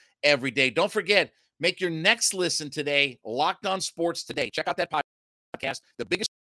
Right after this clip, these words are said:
stories of the day, plus instant reactions, big game repacks, eh, recaps, excuse me, and the take of the day.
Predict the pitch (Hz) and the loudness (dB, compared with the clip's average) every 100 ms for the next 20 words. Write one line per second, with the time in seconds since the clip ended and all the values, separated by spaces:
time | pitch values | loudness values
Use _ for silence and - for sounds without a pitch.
0 | - - 202 185 180 143 147 - 175 - | -10 -2 -2 0 -2 -4 -4 -8 -12 -14
1 | _ _ _ - - 180 147 147 - _ | _ _ _ -10 -6 -4 -4 -6 -14 _
2 | _ _ - - - _ - 196 196 170 | _ _ -20 -20 -20 _ -4 -2 -2 -2
3 | 156 143 - - 147 - 165 127 - _ | -4 -4 -4 -6 -6 -6 -6 -4 -6 _
4 | _ _ _ - 117 156 120 - _ _ | _ _ _ -10 -6 -4 -6 -10 _ _
5 | _ _ _ _ - 208 220 - 190 170 | _ _ _ _ 0 2 2 0 -2 -2
6 | 147 170 151 | -2 0 0